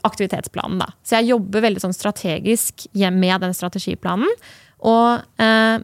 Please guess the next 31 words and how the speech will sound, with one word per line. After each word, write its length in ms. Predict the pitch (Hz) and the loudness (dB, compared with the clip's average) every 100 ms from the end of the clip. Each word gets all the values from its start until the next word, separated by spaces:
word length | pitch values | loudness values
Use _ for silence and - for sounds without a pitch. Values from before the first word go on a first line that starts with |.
| - | -4
det 200 | 240 240 | -4 0
eneste 380 | 277 214 180 180 | 0 0 -2 -4
som 140 | 226 - | -4 -4
aldri 380 | - 214 180 214 | 0 2 2 2
endres 440 | 220 180 185 262 | 2 2 2 2
med, 460 | 233 196 208 208 214 | 2 2 2 2 0
med 200 | 202 202 | 2 2
den 140 | 208 220 | 2 0
planen 360 | 180 208 302 | 0 2 2
er 240 | - 180 190 | 2 2 2
de 120 | 202 | 0
tre 400 | - - 185 208 | -2 0 2 2
overordnede 760 | - 202 170 - 170 - 185 | 2 -2 0 -2 -4 -2 0
målene. 360 | 180 104 - 180 - _ _ _ _ _ _ - | 0 -2 -4 -4 -6 _ _ _ _ _ _ 0
Eh, 320 | 208 202 202 | 2 2 0
sånn 240 | - 226 | 0 2
at, 160 | 226 - | 2 2
eh, 140 | 226 | 0
i 140 | 226 226 | 2 0
år 180 | 196 202 | 0 -2
for 100 | 247 | -2
eksempel 420 | 247 254 320 339 | 0 0 2 0
så 160 | - 240 | 0 2
jobber 220 | 220 180 | 2 0
vi 120 | 170 185 | 0 2
med 280 | 185 185 | 4 4
nummer 240 | 190 233 254 | 4 4 4
en, 300 | 247 247 254 - | 4 2 0 -4
bli 420 | 226 214 220 180 - | -2 2 2 2 0
verdens 540 | 196 190 190 214 - | 0 0 2 0 0
ledende 640 | 220 170 180 175 185 190 | 0 0 0 2 2 2